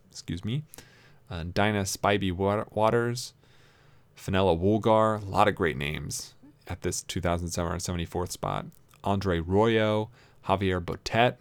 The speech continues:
man, Brian Posehn, some great names. Uh, Nancy Lenehan, Nina Dobrev, Jackie Chan, uh, and ahead of Arthur O'Connell. Not quite as interesting.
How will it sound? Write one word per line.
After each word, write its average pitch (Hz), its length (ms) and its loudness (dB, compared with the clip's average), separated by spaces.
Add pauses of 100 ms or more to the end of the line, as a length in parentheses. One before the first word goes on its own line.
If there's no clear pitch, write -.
(160)
man, 107 540 -2
Brian 104 380 0
Posehn, 120 640 -4 (800)
some - 280 -16
great 131 400 -2
names. 101 500 0 (200)
Uh, - 120 -14
Nancy 104 400 -2
Lenehan, 120 920 0
Nina 104 240 0
Dobrev, 101 800 0
Jackie 87 500 -8
Chan, 110 580 -4 (680)
uh, - 360 -6
and 87 220 -4
ahead 143 460 -2
of 117 320 -2
Arthur 95 360 0
O'Connell. 90 640 -6 (480)
Not - 220 -10
quite - 200 -6
as - 140 -10
interesting. - 520 -14